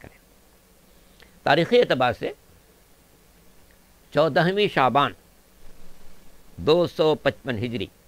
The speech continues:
जो बारात का दिन था, इमाम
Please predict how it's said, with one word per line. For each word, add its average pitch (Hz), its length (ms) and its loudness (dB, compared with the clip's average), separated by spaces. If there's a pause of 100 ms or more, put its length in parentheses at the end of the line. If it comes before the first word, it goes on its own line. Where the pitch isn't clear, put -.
(800)
जो 107 100 -4
बारात 113 300 0
का 101 100 -4
दिन 101 180 -4
था, - 160 -12 (2500)
इमाम 208 300 2